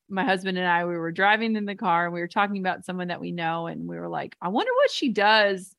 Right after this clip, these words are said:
besides work and be a mom." And then I was like, "What do I do besides work and being a mom?" Like, where it was like, "Who am I? Like, what are my hobbies? What do I enjoy? What am I curious about? Like, what am I doing?"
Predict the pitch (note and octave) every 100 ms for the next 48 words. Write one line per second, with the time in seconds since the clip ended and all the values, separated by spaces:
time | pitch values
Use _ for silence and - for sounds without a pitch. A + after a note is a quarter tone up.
0 | - F#3+ G3 F#3+ F3+ F#3 G3+ G3 F#3 F3+
1 | F3+ F3 F3+ G3+ E3 F3+ F3+ F3+ F3+ F3
2 | F3 F3 D#3+ D#3 - _ _ _ _ E3
3 | A3 D#4 F4+ F4 A#4+ B4+ C4 G#3 G3 C4+
4 | - A#3+ A3+ G#3+ G#3 F4+ - - A#3 A#3+
5 | B3 A3 A3+ A#3 G#3+ A3 G#3 B3 B3+ -
6 | - C#4+ C#4 C#4+ D#4 D#4+ D#4+ E4+ C4 -
7 | F4+ F#4 F4 C5 B4 A#3 A#3+ A3+ A3+ C#4+
8 | D#4+ E4+ D#4+ B3+ C4 F4 G#4 B3+ F#3 G3+
9 | B3 C#4 C#4 B3 G3 A#3+ F#4 D4+ A3+ A#3+
10 | B3 - A#3 G4+ F#4+ - F3 F3+ F#3 F3
11 | G3+ F4+ F4+ A#4 B4+ D#4+ G#3+ F3+ E3+